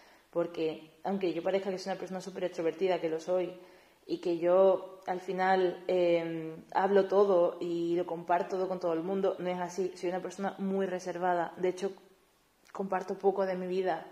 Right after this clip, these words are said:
ah, porque, bueno, desde pequeñita yo creo que he tenido mucho miedo al juicio de la gente y a lo que,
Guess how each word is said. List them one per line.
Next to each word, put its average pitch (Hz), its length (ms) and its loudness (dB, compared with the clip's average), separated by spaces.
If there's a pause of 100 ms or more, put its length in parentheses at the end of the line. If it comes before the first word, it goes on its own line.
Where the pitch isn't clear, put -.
(500)
ah, 170 440 -2
porque, 160 1040 -4 (160)
bueno, 175 300 0
desde 175 160 -4
pequeñita 170 380 -2
yo 185 120 2
creo 185 120 0
que 190 40 -2
he 190 40 -6
tenido 180 180 -4
mucho 180 200 -8
miedo 185 160 -2
al 180 120 -2
juicio 185 280 -6
de 180 100 2
la 175 100 -2
gente 196 360 -6
y 170 80 -6
a 170 80 -4
lo 170 140 -6
que, 165 500 -4